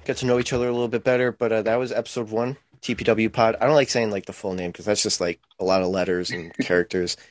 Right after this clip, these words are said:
Speaker 1: T P W Pod, just six, boom, it's quick and easy. Uh,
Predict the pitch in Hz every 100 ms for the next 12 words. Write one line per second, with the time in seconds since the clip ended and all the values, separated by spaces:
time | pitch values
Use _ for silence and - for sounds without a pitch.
0 | _ _ - 123 113 110 104 101 104 95
1 | 87 - 92 - - - 95 - 107 95
2 | 95 - 104 95 90 87 90 _ _ _
3 | _ _ _ _ - 113 117 117 117 117